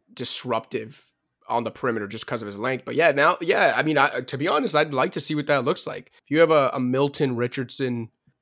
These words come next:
Thybulle, Harris, Embiid lineup, I feel like you can still make that work enough on the offensive end. And again, it goes back to what I was saying, where, like, you still end up in a situation where you got a ton of length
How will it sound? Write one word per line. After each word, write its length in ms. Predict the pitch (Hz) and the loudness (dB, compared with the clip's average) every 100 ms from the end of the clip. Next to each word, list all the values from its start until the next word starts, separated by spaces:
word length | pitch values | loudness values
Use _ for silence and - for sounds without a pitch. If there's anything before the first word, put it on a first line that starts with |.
| - | -6
Thybulle, 440 | 101 117 139 143 | -2 0 2 0
Harris, 720 | - 110 113 127 131 - - - _ _ _ _ - | 0 -2 0 -2 -4 -8 -10 -14 _ _ _ _ -10
Embiid 400 | 110 104 110 139 | -8 -6 -4 -4
lineup, 360 | 113 107 170 427 | -2 -2 -2 -2
I 100 | - | -4
feel 220 | - 202 | -6 0
like 340 | 415 202 - _ _ _ _ _ _ _ _ _ - | 2 0 -2 _ _ _ _ _ _ _ _ _ -14
you 80 | 175 | -8
can 140 | 254 | -4
still 220 | 214 226 | 4 4
make 260 | 147 156 - | 6 2 2
that 200 | 156 135 | 0 2
work 220 | 139 139 | 0 0
enough 280 | 123 123 135 | 0 0 0
on 100 | 117 | -2
the 100 | 113 - | -4 2
offensive 520 | 117 - 175 180 165 | 2 2 -4 -4 0
end. 160 | 202 | 2
And 80 | 208 | 4
again, 320 | 156 165 208 | 2 2 0
it 140 | 117 113 | 0 0
goes 200 | 139 131 | 0 0
back 180 | 135 139 | -4 -2
to 80 | 147 | 0
what 80 | |
I 40 | 139 | 0
was 100 | 135 | 2
saying, 160 | 202 | 2
where, 80 | 196 | 2
like, 120 | 117 | 0
you 80 | 127 | -4
still 280 | 135 - 180 | -4 -2 0
end 120 | 185 | 0
up 100 | 202 | -2
in 60 | 190 | -2
a 40 | |
situation 540 | 185 202 180 175 226 127 | -4 -2 0 0 -2 -4
where 60 | 123 | -6
you 80 | |
got 160 | 127 147 | -2 -4
a 40 | |
ton 260 | 135 - 156 | -4 -4 -4
of 80 | 156 | -2
length 460 | 135 165 - - | 0 -2 -4 -16